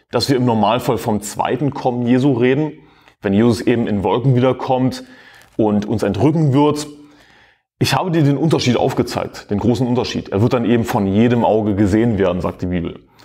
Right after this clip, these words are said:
Er wird sich der ganzen Welt zeigen. Also häng dich nicht daran auf, wenn du unbedingt nach dieser Logik vorgehen willst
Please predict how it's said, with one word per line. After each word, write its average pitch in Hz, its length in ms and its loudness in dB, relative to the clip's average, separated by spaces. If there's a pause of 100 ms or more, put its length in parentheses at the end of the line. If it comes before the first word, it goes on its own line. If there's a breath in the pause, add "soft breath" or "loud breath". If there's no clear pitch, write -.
(240 soft breath)
Er 95 120 -2
wird 92 120 0
sich 110 120 -2
der 117 120 0
ganzen 110 320 0
Welt 113 240 2
zeigen. 85 440 -4 (1800 loud breath)
Also 123 160 -2
häng 170 160 0
dich 220 100 2
nicht 180 160 2
daran 139 240 -2
auf, 120 360 0 (300)
wenn 120 200 2
du 143 140 4
unbedingt 156 300 2
nach 131 100 0
dieser 135 220 4
Logik 135 320 2
vorgehen 123 480 0
willst 107 340 -2